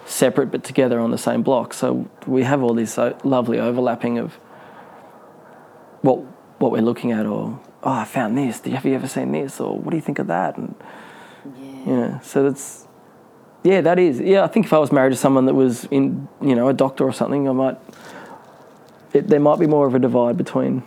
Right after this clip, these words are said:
Speaker 1: home life and work life. But
Speaker 2: Mm.
Speaker 1: no, for that, I think that does play a part, yeah.
Speaker 2: Mm. Um,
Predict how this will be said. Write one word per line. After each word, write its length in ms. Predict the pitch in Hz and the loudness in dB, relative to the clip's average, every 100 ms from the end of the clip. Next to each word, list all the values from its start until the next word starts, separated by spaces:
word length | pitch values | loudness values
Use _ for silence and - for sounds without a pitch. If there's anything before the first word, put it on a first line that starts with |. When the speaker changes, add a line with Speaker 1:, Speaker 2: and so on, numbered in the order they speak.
| - - - - - - - | -12 -20 -20 -20 -20 -20 -8
Speaker 1:
home 280 | - 117 117 | -2 2 2
life 260 | 113 117 | 0 0
and 80 | 127 | 0
work 200 | 127 123 | 0 0
life. 220 | 123 127 - | 0 -2 -6
But 140 | 147 | -10
Speaker 2:
Mm. 420 | 170 175 175 170 160 - - - - - - | -10 -16 -14 -16 -18 -20 -20 -20 -20 -10 -4
Speaker 1:
no, 120 | 135 | -2
for 120 | - | 0
that, 100 | 156 | -2
I 40 | 156 | 0
think 180 | 208 | 0
that 140 | 170 - | 2 0
does 180 | 196 208 | 0 -2
play 180 | 135 | -4
a 40 | 127 | -4
part, 260 | 127 123 | -4 -6
yeah. 80 | - | -4
Speaker 2:
Mm. 480 | 185 - 208 202 160 151 - - - - - - - - - - - - - - | -4 -4 -8 -10 -14 -18 -20 -20 -20 -20 -20 -20 -20 -20 -20 -20 -20 -20 -8 -2
Um, 440 | 220 247 254 | 0 0 -2